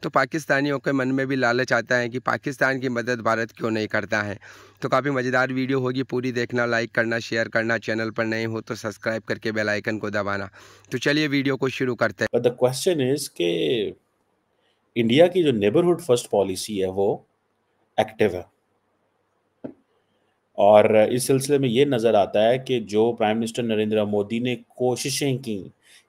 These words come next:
Speaker 2: कि शेख हसीना वाजिद दोबारा वज़ीर आज़म बांग्लादेश की बने, वो कोशिशें रंग ला रही हैं। आपको याद होगा कि Americans बड़े annoyed थे बंगालियों से,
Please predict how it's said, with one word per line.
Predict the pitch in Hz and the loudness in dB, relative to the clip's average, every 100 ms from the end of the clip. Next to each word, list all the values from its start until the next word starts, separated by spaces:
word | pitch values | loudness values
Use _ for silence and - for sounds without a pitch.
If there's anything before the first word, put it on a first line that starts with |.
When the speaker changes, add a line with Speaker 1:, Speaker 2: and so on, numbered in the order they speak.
| - | 0
Speaker 2:
कि | 127 | 0
शेख | 117 131 123 | 0 0 0
हसीना | 117 113 120 117 113 | 0 -4 -2 0 2
वाजिद | 107 107 123 113 | 4 4 2 -2
दोबारा | 107 107 107 117 | 0 4 6 6
वज़ीर | 110 101 107 107 107 | 2 -2 -2 2 2
आज़म | 107 123 117 | 2 -2 -2
बांग्लादेश | 113 113 107 101 | 0 0 0 -4
की | - 95 | -6 -12
बने, | 87 78 - _ _ - _ _ | -12 -12 -16 _ _ -20 _ _
वो | 117 | -2
कोशिशें | 117 127 117 127 135 127 | 0 0 0 -2 -2 2
रंग | 110 117 | 2 2
ला | 120 107 101 | 4 4 2
रही | 95 85 | -2 -8
हैं। | 67 _ _ _ _ _ _ _ _ _ _ _ 104 | -14 _ _ _ _ _ _ _ _ _ _ _ -2
आपको | 107 113 | 0 0
याद | 110 104 120 123 | 4 6 6 6
होगा | 101 98 101 - _ _ _ _ - | 2 2 0 -4 _ _ _ _ -2
कि | 98 | 0
Americans | 107 107 110 139 127 110 | 2 2 2 -2 -4 -2
बड़े | 110 120 | 2 2
annoyed | 110 110 123 135 117 | 4 4 4 2 -8
थे | 90 _ _ _ _ _ _ _ _ _ | -10 _ _ _ _ _ _ _ _ _
बंगालियों | 110 110 107 104 117 | -2 2 2 2 -2
से, | 117 - | -4 -10